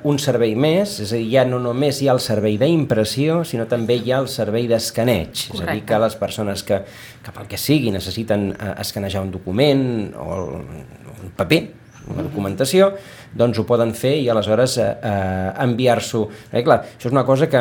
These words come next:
Speaker 1: abans tothom tenia impressores a casa i tothom tenia escàners amb impressores, i ara això és una cosa que, que ha anat bastant de baixa.
Speaker 2: Correcte.
Speaker 1: Per tant, doncs, eh, és una necessitat que, que també tenen els usuaris.
Speaker 2: Sí, però és que és una cosa molt útil perquè ara que
Speaker 1: Mhm.
Speaker 2: totes les sol·licituds es fan online, qualsevol tramitació de qualsevol, eh,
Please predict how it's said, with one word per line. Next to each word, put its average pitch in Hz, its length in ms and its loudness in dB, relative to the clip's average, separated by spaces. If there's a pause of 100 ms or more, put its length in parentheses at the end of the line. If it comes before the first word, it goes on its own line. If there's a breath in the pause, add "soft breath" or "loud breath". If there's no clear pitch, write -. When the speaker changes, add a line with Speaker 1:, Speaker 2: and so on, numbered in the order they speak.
(160)
Speaker 1:
abans 135 280 0
tothom 143 280 4
tenia 120 240 0
impressores 104 460 0
a 208 40 2
casa 110 320 0
i 87 60 -8
tothom 120 260 2
tenia 110 240 -2
escàners 110 520 -2
amb 104 240 0
impressores, 110 680 4
i 113 80 0
ara 123 120 4
això 131 180 2
és 113 80 0
una 113 160 0
cosa 120 220 2
que, 104 200 2
que 123 80 2
ha 117 60 4
anat 113 100 2
bastant 110 300 0
de 110 80 4
baixa. 113 320 2 (340 loud breath)
Speaker 2:
Correcte. - 320 -16
Speaker 1:
Per 98 140 -4
tant, 104 180 0
doncs, 117 320 -2
eh, 101 480 2
és 110 160 0
una 110 160 -2
necessitat 101 460 -2
que, 107 260 -2
que 120 120 4
també 104 240 6
tenen 95 160 2
els 85 180 -2
usuaris. - 420 -8
Speaker 2:
Sí, 202 300 -10
però 175 140 -10
és 170 100 -12
que 196 80 -6
és 196 80 -6
una 208 140 -6
cosa 202 180 -4
molt 196 180 -2
útil 214 280 -2
perquè 190 240 -4
ara 190 100 2
que 208 80 -2
Speaker 1:
Mhm. 202 80 -4
Speaker 2:
totes 202 160 -4
les 202 160 -8
sol·licituds 202 440 -6
es 185 120 -6
fan 185 160 -8
online, 190 680 -2
qualsevol 170 320 -6
tramitació 175 760 -4
de 175 80 -4
qualsevol, - 680 -10
eh, 90 600 -8